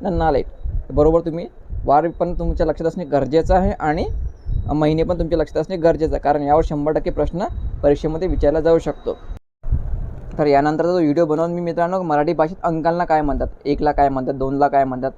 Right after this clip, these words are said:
यावर मी व्हिडिओ बनवणार आहोत. तो व्हिडिओ उद्या अकरा वाजता आपल्या YouTube चॅनलवर येऊच आहे, त्यासाठी चॅनलला आताच सबस्क्राईब करून ठेवा. तर आता आपण पाहिलं की गोंडी भाषेत महिन्यांना काय म्हणतात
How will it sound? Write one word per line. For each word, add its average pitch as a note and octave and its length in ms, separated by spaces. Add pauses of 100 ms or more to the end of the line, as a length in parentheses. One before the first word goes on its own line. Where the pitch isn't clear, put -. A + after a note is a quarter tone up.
(360)
यावर D3 200
मी D#3+ 80
व्हिडिओ D3+ 180
बनवणार D3+ 360
आहोत. F3 260
तो D#3+ 80
व्हिडिओ D#3+ 280 (120)
उद्या C#3 180
अकरा D3 220
वाजता D3 220
आपल्या D3+ 200
YouTube C#3+ 240
चॅनलवर D#3 280
येऊच E3+ 340
आहे, - 80 (240)
त्यासाठी D3 320
चॅनलला D3 260
आताच - 220 (300)
सबस्क्राईब D#3 420
करून D#3+ 240
ठेवा. D#3 260 (1500)
तर F#3 60
आता E3 200
आपण A3 180
पाहिलं A3 260
की G#3 80
गोंडी F3 280
भाषेत G3+ 260
महिन्यांना F#3+ 420
काय F3 200
म्हणतात G3+ 340